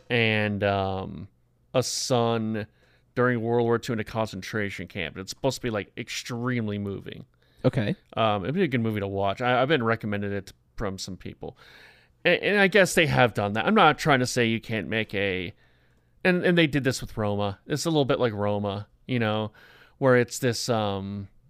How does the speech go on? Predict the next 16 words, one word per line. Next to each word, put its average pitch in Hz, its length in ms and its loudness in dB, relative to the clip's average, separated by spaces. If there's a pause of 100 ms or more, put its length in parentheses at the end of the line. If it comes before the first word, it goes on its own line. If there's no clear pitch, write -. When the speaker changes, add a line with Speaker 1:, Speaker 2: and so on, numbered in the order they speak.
Speaker 1:
or 139 300 4
even 131 220 2
I 123 80 4
was 117 120 0
thinking 113 200 -4
of 101 100 -4
the 101 80 -12
Florida 101 360 -6
Project, 98 600 -4
where 104 160 -2
it's - 240 -10
a 95 60 -6
very 113 520 0 (1160)
bad 117 600 6
situation, 113 1160 -2
but 107 300 0